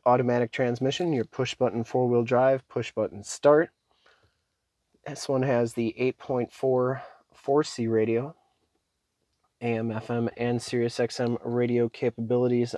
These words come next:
on here. You have all your different apps, including your backup cam. And you can see just how nice and clear that backup cam is. They've made 'em H D in the, uh, heavy-duty trucks now.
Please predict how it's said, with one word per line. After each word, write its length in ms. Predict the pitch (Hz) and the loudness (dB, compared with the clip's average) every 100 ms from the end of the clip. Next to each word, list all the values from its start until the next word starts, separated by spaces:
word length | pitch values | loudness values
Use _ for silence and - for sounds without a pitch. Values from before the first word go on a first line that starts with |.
| - | -6
on 220 | 120 120 | -2 -2
here. 340 | 117 135 151 - - - _ - | -2 0 0 0 -18 -20 _ -8
You 60 | 120 | -2
have 100 | 117 | 2
all 160 | 117 | 4
your 100 | 110 | 2
different 420 | 107 120 117 113 - | 2 -2 0 -2 -2
apps, 420 | 117 147 - - _ _ _ _ - | -2 -4 -8 -18 _ _ _ _ -6
including 460 | 117 - 131 120 | -4 0 2 2
your 140 | 113 110 | 0 0
backup 420 | 110 110 113 113 | 0 0 -2 -6
cam. 260 | - 123 180 - - - - - - | -4 -6 -6 -8 -10 -10 -12 -14 -10
And 200 | 113 120 | -2 0
you 100 | 117 | -2
can 300 | 113 120 113 110 - - | -4 -6 -6 -8 -10 -10
see 220 | - 156 | -6 -6
just 300 | 131 151 - | -4 -6 -2
how 100 | 151 | 0
nice 380 | 127 120 131 - | 0 0 0 -2
and 100 | 120 | -4
clear 260 | - 143 131 | 0 2 4
that 200 | 117 113 | 2 2
backup 360 | 117 120 127 | 0 0 -4
cam 240 | - 123 123 | -4 -4 -2
is. 160 | 131 - | -2 -2
They've 120 | 104 110 | -2 0
made 180 | 113 | 0
'em 120 | 117 104 | 0 -2
H 200 | 120 120 - | -4 -4 -4
D 140 | 127 | -2
in 140 | 135 117 | -2 -2
the, 180 | 110 113 _ _ _ _ _ _ _ | -4 -10 _ _ _ _ _ _ _
uh, 140 | 101 98 | -12 -10
heavy-duty 560 | 113 123 117 113 110 | -6 -4 -2 -2 -4
trucks 380 | 107 - 120 - | -4 -6 -6 -6
now. 300 | 127 120 160 | -6 -4 -6